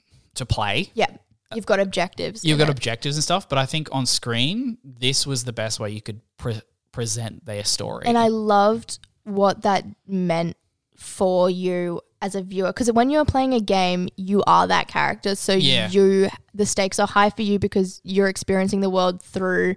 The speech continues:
Speaker 2: at that point, Joel.
Speaker 1: Yeah,
Speaker 2: But
Speaker 1: you
Speaker 2: when
Speaker 1: are
Speaker 2: you're
Speaker 1: Joel for eighty percent
Speaker 2: watching
Speaker 1: of the
Speaker 2: it,
Speaker 1: game.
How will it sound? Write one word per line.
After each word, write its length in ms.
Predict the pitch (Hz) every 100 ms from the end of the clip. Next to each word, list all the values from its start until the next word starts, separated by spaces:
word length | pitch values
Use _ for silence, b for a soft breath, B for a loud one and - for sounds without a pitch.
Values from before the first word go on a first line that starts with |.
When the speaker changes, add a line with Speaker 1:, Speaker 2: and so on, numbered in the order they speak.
| b b b b -
Speaker 2:
at 140 | 202
that 180 | 185 -
point, 380 | - 160 - 190
Joel. 400 | - - - - _ _ _ -
Speaker 1:
Yeah, 160 | 139
Speaker 2:
But 100 | 214
Speaker 1:
you 80 | 147
Speaker 2:
when 120 | 214
Speaker 1:
are 20 |
Speaker 2:
you're 100 | 233
Speaker 1:
Joel 220 | 220 202 -
for 180 | 131 107
eighty 40 | 196
percent 100 | 190
Speaker 2:
watching 360 | 247 285 - 208
Speaker 1:
of 60 |
the 120 | 147 104
Speaker 2:
it, 140 | 180
Speaker 1:
game. 100 | -